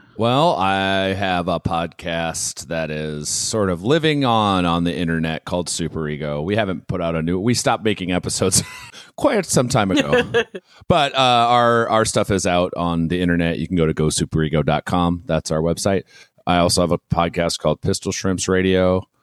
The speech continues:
Speaker 1: where my pal and I call basketball games, even though we don't really know how basketball games work.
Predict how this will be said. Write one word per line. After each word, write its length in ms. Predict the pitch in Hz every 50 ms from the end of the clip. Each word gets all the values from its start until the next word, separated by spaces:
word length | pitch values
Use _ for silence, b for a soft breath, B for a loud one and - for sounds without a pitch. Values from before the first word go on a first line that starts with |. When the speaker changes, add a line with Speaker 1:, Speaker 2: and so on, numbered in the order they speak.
| _ _ _ _ _
Speaker 1:
where 180 | - 71 76
my 100 | 76 71 71
pal 360 | - - 87 85 82 80 82
and 100 | 82 82
I 220 | 82 80 80 80 80
call 380 | - - - 78 73 76 78
basketball 560 | 76 76 78 80 - - 85 - 78 73 76 73
games, 480 | 73 76 73 71 71 73 76 - - -
even 240 | 101 117 127 123
though 240 | 110 104 104 101 101 101
we 140 | 98 90
don't 160 | 82 90 90 82
really 220 | 85 85 82 78
know 180 | 78 78 78 73
how 140 | 82 78
basketball 420 | 73 85 82 - - - 73 69 69
games 320 | 64 67 67 64 62 -
work. 320 | 64 53 50 - _ _